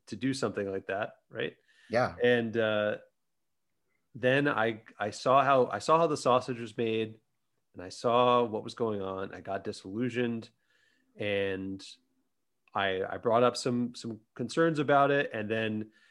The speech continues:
Speaker 1: people's reactions to that, the people in the in-group, the true believers, I saw how they reacted to that. And it, it, and then I was like, "Oh, shit."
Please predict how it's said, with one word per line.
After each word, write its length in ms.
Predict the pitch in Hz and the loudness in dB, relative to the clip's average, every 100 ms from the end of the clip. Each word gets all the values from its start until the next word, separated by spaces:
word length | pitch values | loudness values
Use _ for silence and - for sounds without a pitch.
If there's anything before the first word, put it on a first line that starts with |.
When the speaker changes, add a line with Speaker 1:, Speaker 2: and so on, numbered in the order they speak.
| _ _ _ | _ _ _
Speaker 1:
people's 360 | 143 139 135 117 | -4 0 -2 0
reactions 680 | 107 107 117 131 127 120 - | 2 2 0 -4 -4 -4 -4
to 160 | 135 | -2
that, 400 | 117 117 123 - _ _ _ | 0 0 -2 -6 _ _ _
the 80 | - | -8
people 380 | 120 - 110 | -6 -2 -2
in 180 | 110 123 | 0 0
the 100 | 127 | 0
in-group, 480 | 120 131 120 123 127 | 0 0 2 0 0
the 80 | 95 | -10
true 240 | - 131 | -4 -2
believers, 640 | 120 107 113 113 110 110 - _ _ _ _ _ _ _ _ | -2 -2 -4 -2 -4 -6 -12 _ _ _ _ _ _ _ _
I 100 | 104 | -6
saw 260 | - 117 120 | 0 4 4
how 160 | 123 | 4
they 140 | 117 110 | 4 2
reacted 400 | 101 107 107 107 | 0 -2 -6 -12
to 100 | 113 | -6
that. 340 | 104 104 - _ _ | -2 -2 -4 _ _
And 120 | 95 92 | -12 -12
it, 100 | _ _ _ | _ _ _
it, 140 | 120 - _ _ _ _ - | -14 -14 _ _ _ _ -14
and 120 | 101 | -8
then 140 | 110 117 | -4 -4
I 80 | |
was 120 | 110 104 | -4 -6
like, 160 | 104 | -2
"Oh, 340 | 120 117 95 92 | 2 2 0 -6
shit." 380 | - - 104 | -4 -2 -2